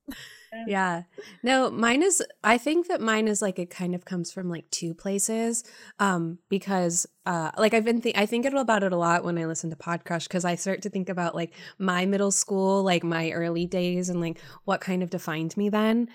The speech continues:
Speaker 2: And, like, it's so clearly this show because, like,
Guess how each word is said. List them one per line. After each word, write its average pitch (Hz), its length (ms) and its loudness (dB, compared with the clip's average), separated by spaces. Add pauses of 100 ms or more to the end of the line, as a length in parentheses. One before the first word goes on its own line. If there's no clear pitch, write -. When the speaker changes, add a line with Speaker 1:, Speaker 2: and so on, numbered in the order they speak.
(260)
Speaker 2:
And, 202 160 4
like, 196 300 2
it's 196 160 2
so 214 240 6
clearly 180 400 -2
this - 160 -8
show - 540 -4
because, 185 320 -2
like, 170 200 -2